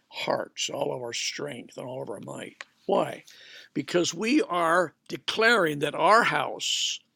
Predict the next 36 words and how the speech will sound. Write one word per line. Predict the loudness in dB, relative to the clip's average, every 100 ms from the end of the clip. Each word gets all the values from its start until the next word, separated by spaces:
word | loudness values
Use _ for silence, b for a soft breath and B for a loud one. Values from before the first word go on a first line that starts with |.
| _ _ _ -14 _ _ _ _
and | -6 -4
our | -2 4 6 6
town | 4 0 -2 -8 -8
and | -4
our | 2 6 6
church | 4 0 0 -2 -4 -6
and | -4
our | 0 2 2
family | 0 -4 -4 -8 -6 -4
and | -4
our, | -4 -2
and | 0 -2 -2
me | -2 0 0
and | 2
as | 2 2
an |
individual | 2 0 2 0 0 -8 -6 -6 -8 B B B B _
is | 0 2
submitted | 0 0 4 4 4 0
to | 0
one | 6 6 6
God. | 6 6 6 0 -6 -12 -20 _ _ _ _ _ -20 _ _ _ _
And | -8 0
as | 0 0
long | 0 4 6 6
as | 4 4
I'm | 2 0
submitted | 0 -2 0 2 2 0 -4
and | -6 -6 -4
under | -4 -2 0
the, | 0 -4 _ _ _ _ _ -12
the | -8 -8 -10 _
protection | -18 -4 -2 0 -2 -2
of |
that | -2 -4 -6
God, | -4 -2 -2